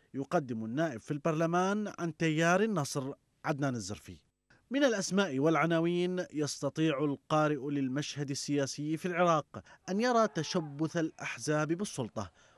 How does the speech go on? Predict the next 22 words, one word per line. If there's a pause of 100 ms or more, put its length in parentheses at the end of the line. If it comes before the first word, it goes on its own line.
واستهتارهم
بدماء
العراقيين
المراقة
في
الشوارع، (280)
بل
ويراهنون
على
كبح (100)
إرادة
الشعب (300)
بطرح
أسماء
سبق
وأن
رفضت (140)
جميعها (280)
لكونها
شاركت
وتقلدت
مناصب